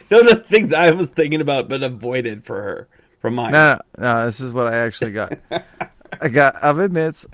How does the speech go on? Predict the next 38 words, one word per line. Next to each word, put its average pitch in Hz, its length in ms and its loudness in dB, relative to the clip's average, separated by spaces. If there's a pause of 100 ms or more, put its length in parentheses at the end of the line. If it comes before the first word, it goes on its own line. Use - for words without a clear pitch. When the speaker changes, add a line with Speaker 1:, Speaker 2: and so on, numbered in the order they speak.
Speaker 2:
measuring 123 480 -4
cup. 117 420 -4 (380)
I 131 140 2
got, 131 360 0 (260)
um, 117 540 -2 (1040)
I 120 120 -2
got 117 280 -4
some, 107 480 -6
uh, 98 200 -8 (120)
pants 139 560 -6 (880)
for 131 180 -6
her, 131 240 -4
like, - 340 -10
uh, - 180 -8
some 110 200 -10
jogging 120 320 -6
pants. 127 460 -14 (540)
Speaker 1:
Wait, 156 160 6
'cause 117 200 -6
she's 120 120 -4
Speaker 2:
Um, 117 60 -4
Speaker 1:
not 123 200 0
fit? - 280 -2 (480)
You 127 100 -4
Speaker 2:
no. 127 80 2
Speaker 1:
need 131 60 -2
to 135 100 -4
get 127 120 4
her, 123 220 2
are 117 80 2
you 107 200 -6
sending 127 320 -4
a 107 40 -6
message? 110 400 -8
What 123 140 -6
are - 20 -6
you 117 80 -6
saying? - 280 -10